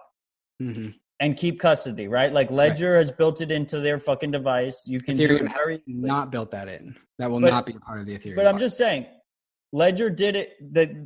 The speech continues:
Speaker 2: there's, there's an integration there with Ledger that made it super easy to maintain custody uh, and, you know, and stake out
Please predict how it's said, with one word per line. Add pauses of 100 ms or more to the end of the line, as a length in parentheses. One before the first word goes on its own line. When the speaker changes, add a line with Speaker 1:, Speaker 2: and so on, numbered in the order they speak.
(320)
Speaker 2:
there's,
there's
an
integration
there
with
Ledger
that
made
it
super
easy
to
maintain
custody (720)
uh, (240)
and,
you
know,
and
stake
out